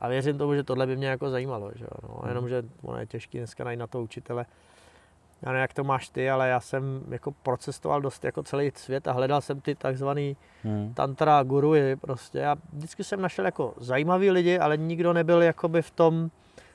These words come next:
Speaker 1: co se jako popisuje, jo? Že jako to,
Speaker 2: Hmm.
Speaker 1: to, co jako čekáš, ten, ten, eh, jedinej, který tě prostě někam dovede a já jsem se, eh, bavil jedním úžasným člověkem, Karmapa se to jmenuje, se jmenuje a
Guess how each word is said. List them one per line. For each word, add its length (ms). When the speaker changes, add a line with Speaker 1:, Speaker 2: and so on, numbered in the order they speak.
Speaker 1:
co 80
se 140
jako 160
popisuje, 580
jo? 140
Že 120
jako 240
to, 200
Speaker 2:
Hmm. 200
Speaker 1:
to, 120
co 180
jako 200
čekáš, 480
ten, 380
ten, 280
eh, 340
jedinej, 480
který 240
tě 100
prostě 280
někam 280
dovede 400
a 180
já 160
jsem 200
se, 160
eh, 20
bavil 460
jedním 500
úžasným 460
člověkem, 480
Karmapa 420
se 120
to 120
jmenuje, 380
se 140
jmenuje 340
a 180